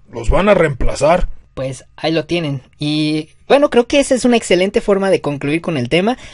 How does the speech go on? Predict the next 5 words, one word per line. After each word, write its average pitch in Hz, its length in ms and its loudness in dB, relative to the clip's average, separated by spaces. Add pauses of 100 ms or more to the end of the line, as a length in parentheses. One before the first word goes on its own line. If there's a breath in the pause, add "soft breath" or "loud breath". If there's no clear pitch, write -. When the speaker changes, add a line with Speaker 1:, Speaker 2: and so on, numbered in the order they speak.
Speaker 2:
La, 127 600 -6 (300 soft breath)
la 131 260 -4
cima 185 540 2 (100)
de 131 140 -8
lo, 123 680 -6